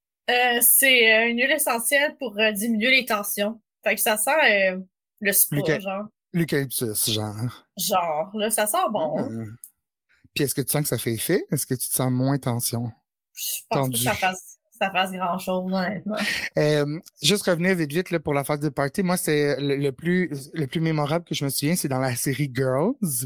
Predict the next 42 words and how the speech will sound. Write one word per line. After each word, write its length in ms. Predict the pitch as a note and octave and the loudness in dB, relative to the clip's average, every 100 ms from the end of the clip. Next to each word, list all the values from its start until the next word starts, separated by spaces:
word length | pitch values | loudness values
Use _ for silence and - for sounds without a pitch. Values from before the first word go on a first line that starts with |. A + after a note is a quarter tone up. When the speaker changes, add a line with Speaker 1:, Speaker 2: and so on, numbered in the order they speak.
| - - - - - - | -8 -18 -18 -18 -16 -6
Speaker 2:
Euh, 520 | C#3 B2+ C3 C3 B2 B2 _ | -2 0 0 -2 -4 -8 _
à 60 | E3 | -4
un 20 | |
moment 140 | D3+ C3+ | -2 0
donné, 240 | C#3+ E3+ | 0 0
ils 140 | F3 | 0
vont 140 | C#3 D3+ | 0 0
dans 220 | D3 C#3 | 0 -2
un 80 | B2+ | -4
party 300 | C3+ C3 F#3 | -4 -2 -2
à 80 | D3+ | -2
Brooklyn, 480 | C3 A#2+ C#3+ F3 | -2 -4 0 2
genre, 180 | D#3 D#3 | 2 0
puis 140 | - - | -2 -4
c'est, 240 | D3 B2+ - - - - - | -2 -4 -8 -12 -14 -12 0
tout 200 | B3+ C#4+ | 0 2
le 100 | E3 | 0
party 360 | C#3 D3 C#3+ G3+ | 0 0 0 0
se 120 | - | 0
déroule 540 | C#3 D#3 D3+ F3+ G#3 | 0 0 2 2 2
dans 240 | E3+ C3 C3+ | -2 -6 -6
un, 240 | C3 B2 B2 - - _ - | -4 -4 -4 -8 -20 _ -6
un, 100 | C#3+ | -4
un, 180 | D3 D#3+ - | -2 -4 -2
comme 180 | F3 | 0
un 60 | E3 | 0
genre 160 | D#3+ F#3 | 0 0
de 100 | C#3+ | -2
gros, 720 | B2+ B2+ D3 F#3+ B3 A3 - _ _ _ _ _ _ _ _ | -4 -6 0 0 0 -2 -8 _ _ _ _ _ _ _ _
je 120 | C#3+ | -4
sais 140 | D3 C#3 | -2 -2
pas, 340 | F#3 F#3 D3+ | 0 2 2
un 40 | C#3 | -2
gros 220 | D#3 A3+ | 0 0
building, 600 | E3 D#3 C#3+ E3 F3+ F#3 | 0 -2 0 0 2 2
genre 200 | D3 C#3+ | 2 0
abandonné, 840 | C#3 C#3+ D#3+ D3 C#3 C#3 D3+ F3 F#3+ - - | 0 0 -2 0 -2 -2 0 0 -2 -6 -2
mais 120 | C#3+ | 0
c'est 220 | - D3 | 0 0
un 100 | C3+ | -2
party, 560 | B2+ C#3+ C#3+ - D#3+ E3+ | -2 -4 -4 -2 0 2
genre, 500 | D3+ C#3 C#3 C#3+ | 2 0 0 -2